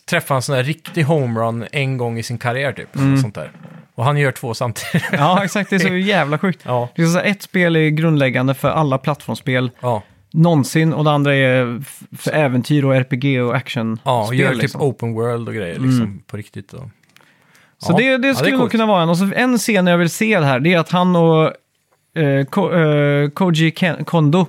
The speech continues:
Speaker 1: Mm.
Speaker 2: han tonsättaren till de här spelen, de
Speaker 1: Precis.
Speaker 2: sitter och
Speaker 1: Han är minst lika viktig i historien.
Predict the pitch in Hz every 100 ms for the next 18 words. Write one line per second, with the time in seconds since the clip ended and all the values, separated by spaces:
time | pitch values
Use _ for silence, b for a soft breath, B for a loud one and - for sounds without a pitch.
0 | - 135 156 b b 156 143 139 139 143
1 | - 190 143 151 135 156 170 160 151 127
2 | - 139 - 143 170 185 - 180 - 143
3 | 139 135 b b - 131 131 160 160 -
4 | 147 123 131 - 110 - 90 73